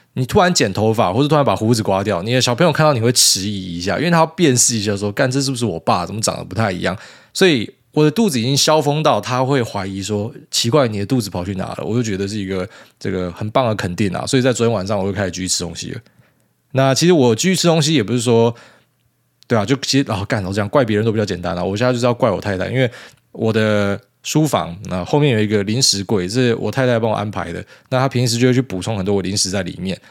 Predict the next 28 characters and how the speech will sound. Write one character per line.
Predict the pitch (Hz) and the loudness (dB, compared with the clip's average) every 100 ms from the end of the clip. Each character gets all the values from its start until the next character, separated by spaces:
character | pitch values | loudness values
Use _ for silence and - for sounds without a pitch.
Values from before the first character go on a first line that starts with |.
| _ _ | _ _
那 | 127 127 | -2 0
因 | 147 | 2
为 | 160 | 4
我 | 107 | 2
过 | 101 147 | 2 2
去 | 127 135 | 2 0
的 | 98 | 0
时 | 95 | -2
候， | 98 | -2
我 | 95 | -2
会 | |
跟 | 110 | -2
她 | 110 | -2
讲 | 104 85 | -4 -6
说， | 95 | -8
我 | 95 | -6
每 | 101 | -6
次 | 107 | -2
在 | 135 | 0
想 | 113 87 | 0 -4
东 | 101 | -6
西 | 101 | -4
的 | 101 | -4
时 | 87 | -4
候， | |
我 | 90 | -6
就 | 90 | -2
会 | 104 110 | 0 0